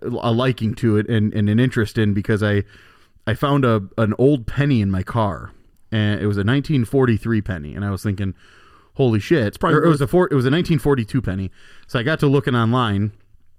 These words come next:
Speaker 1: and, uh, there's actually one penny that's still in circulation. It's a nineteen forty-three penny,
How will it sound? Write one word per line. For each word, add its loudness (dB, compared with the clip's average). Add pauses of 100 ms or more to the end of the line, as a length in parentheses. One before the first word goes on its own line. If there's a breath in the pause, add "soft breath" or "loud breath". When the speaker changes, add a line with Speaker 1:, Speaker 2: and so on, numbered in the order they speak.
(380)
Speaker 1:
and, 4
uh, 2
there's 0
actually 2
one 0
penny 2
that's -6
still 0
in 0
circulation. -2
It's -6
a -6
nineteen -2
forty-three 0
penny, -10